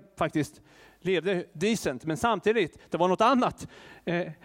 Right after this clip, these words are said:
eh, än vad de s-, signade upp för. Det var något annat att, att, att leva som slavar eller underarbeta, eh, under, eh, betalda arbetare i Babylon var något helt annat.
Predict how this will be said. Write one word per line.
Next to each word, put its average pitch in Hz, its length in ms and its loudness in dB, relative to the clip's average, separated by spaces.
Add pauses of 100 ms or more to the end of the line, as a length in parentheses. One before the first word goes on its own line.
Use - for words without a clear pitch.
(160)
eh, 151 340 -4
än 160 80 0
vad 165 180 4
de 160 360 0
s-, - 340 -14
signade 175 300 2
upp - 180 -2
för. 113 220 -4
Det 127 120 -12
var 170 180 0
något 180 140 0
annat 208 480 -2
att, 156 260 -6
att, - 120 -6
att 165 160 -4
leva 180 280 2
som 170 240 -2
slavar 185 540 2
eller 196 240 2
underarbeta, 160 800 -2 (340)
eh, 170 200 -6
under, 165 480 -4 (180)
eh, 135 160 0
betalda 175 360 0
arbetare 175 560 0
i 165 40 -2
Babylon 202 480 0
var 185 100 0
något 175 140 -4
helt 196 300 -2
annat. 143 440 -6